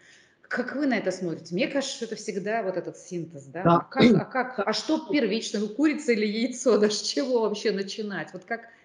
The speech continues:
Speaker 1: как правильно к этой истории подойти, чтобы перепрошить себя?
Speaker 2: Ну вот смотрите, безусловно, вы абсолютно правы, что сама цель, мечта, если я буду лежать на диване, ничего не буду делать,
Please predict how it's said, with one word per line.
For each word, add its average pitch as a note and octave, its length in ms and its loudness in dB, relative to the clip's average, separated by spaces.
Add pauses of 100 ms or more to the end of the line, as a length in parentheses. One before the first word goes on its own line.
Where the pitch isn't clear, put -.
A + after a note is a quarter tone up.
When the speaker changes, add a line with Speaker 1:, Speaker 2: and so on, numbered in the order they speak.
Speaker 1:
как A#3+ 300 -2
правильно B3 460 2
к A#3 80 -4
этой A#3 200 -2
истории A3 380 -2
подойти, G3+ 520 -6
чтобы - 220 -10
перепрошить G#3 680 -4
себя? C3+ 400 -14 (800)
Speaker 2:
Ну A3 100 8
вот G#3 140 6
смотрите, C3 580 2 (200)
безусловно, E3 720 8
вы C3+ 100 6
абсолютно C#3+ 440 4
правы, C3 500 4 (420)
что C3+ 480 4 (880)
сама A3+ 420 8
цель, D3+ 540 8 (240)
мечта, D3 680 4 (720)
если D#3+ 220 10
я F3+ 60 10
буду F3 180 8
лежать E3 280 8
на D#3 100 10
диване, D#3 360 10
ничего C3 200 6
не C3 80 8
буду C3+ 220 6
делать, F#3+ 520 8